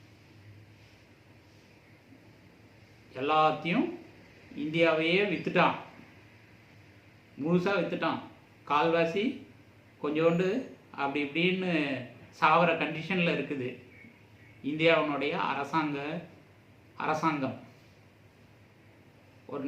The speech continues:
நாலஞ்சு ஆஃபீஸுங்க, அதை வச்சுக்கிட்டு ஓட்டிக்கிட்டு கல்லா கட்டிக்கிட்டு இருக்கு. அதையும் எப்போ விற்க போறானுங்கன்னு ந-, தெரியல.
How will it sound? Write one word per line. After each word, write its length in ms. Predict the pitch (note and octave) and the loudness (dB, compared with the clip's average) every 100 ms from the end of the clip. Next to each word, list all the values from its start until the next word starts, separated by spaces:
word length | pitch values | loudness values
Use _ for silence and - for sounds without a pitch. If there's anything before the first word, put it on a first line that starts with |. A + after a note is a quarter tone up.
| D#3 | 4
நாலஞ்சு 460 | D#3+ D#3 D3 D3+ C#3+ C3+ B2+ C3+ | 6 4 0 0 4 4 2 2
ஆஃபீஸுங்க, 480 | E3 F3 E3+ - C3+ C3+ - - - - - | 2 2 -2 -4 -6 -6 -10 -20 -20 -20 -10
அதை 120 | D3 D3 | -6 -4
வச்சுக்கிட்டு 400 | C#3 D3+ C#3+ F3 A#3 A#3 - - - C#3+ | -4 -4 -4 -2 -2 -4 -14 -20 -6 -2
ஓட்டிக்கிட்டு 440 | C#3+ C#3+ C3 - - - - - - - | 0 0 -2 -2 -2 -4 -16 -20 -12 -2
கல்லா 200 | C#3+ D#3+ D3+ | 2 2 2
கட்டிக்கிட்டு 360 | C3+ C3 A#2+ A#2+ | -2 -4 -4 -6
இருக்கு. 240 | A2+ B2 - - - - - - C3 | -6 -10 -12 -18 -20 -20 -16 -2 0
அதையும் 400 | C#3 D3 F3 F#3 D#3+ | 2 2 0 2 0
எப்போ 160 | - D#3 | 0 -2
விற்க 180 | D3 C#3 | 0 0
போறானுங்கன்னு 680 | D3 D3 C#3+ C3+ C3+ D3+ F3+ F3+ | 0 0 2 0 -2 -2 -4 -4
ந-, 180 | C#3 B2 B2+ | -4 -4 -2
தெரியல. 340 | C3 C#3+ C3 | -2 0 -2